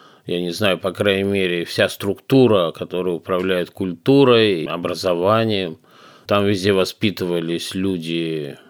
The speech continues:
так сказать, либеральные, мягко говоря, да, у которых никакой родины, никакого отечества, есть только выгода, там, прогресс, там. Эти люди все на месте, и люди, которые управляли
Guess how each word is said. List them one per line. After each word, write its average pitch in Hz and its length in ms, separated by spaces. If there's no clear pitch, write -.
так 85 160
сказать, 87 380
либеральные, 110 800
мягко 104 360
говоря, 90 560
да, 98 320
у - 100
которых 85 540
никакой 92 440
родины, 101 560
никакого 82 580
отечества, 90 640
есть 71 300
только 78 300
выгода, 92 680
там, - 220
прогресс, 80 800
там. 58 280
Эти 85 220
люди 95 320
все 90 240
на 85 120
месте, 90 580
и 82 80
люди, 90 320
которые 90 400
управляли 95 720